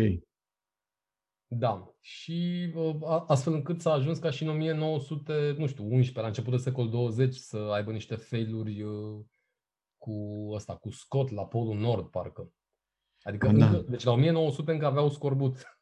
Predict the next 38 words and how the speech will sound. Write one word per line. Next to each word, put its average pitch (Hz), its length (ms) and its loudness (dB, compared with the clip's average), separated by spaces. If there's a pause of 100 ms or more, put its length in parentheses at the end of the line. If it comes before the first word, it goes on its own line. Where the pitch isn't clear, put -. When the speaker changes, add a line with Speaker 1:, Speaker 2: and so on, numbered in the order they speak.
(120)
Speaker 1:
<laughs> - 1160 6
Mureau 120 260 4
ca 139 140 4
proștii, 127 380 2
deși 120 240 -4
au 127 220 2
descoperit 123 500 -2
leacul 131 280 2
de 127 60 4
nu 135 60 6
știu 131 160 -2
câte 131 240 -2
ori. 131 180 2
Speaker 2:
Asta 170 260 6
e, 202 80 6 (180)
a, 147 80 6 (100)
a, 120 200 2
a, 135 80 6 (200)
a, 156 140 6
asta 185 200 4
mă 139 220 8 (240)
rupe 117 280 8
cel 113 160 4
mai 101 160 8
tare, 107 300 2
știi? 135 200 4
Adică 117 260 8
știai 135 360 8
deja, 110 320 10
adică 104 240 6
avusese 104 400 6
niște 120 220 10
reguli, 113 360 10
cum 104 120 6
ai 101 80 10
spus 110 200 2
și 113 80 4
tu, 107 340 -2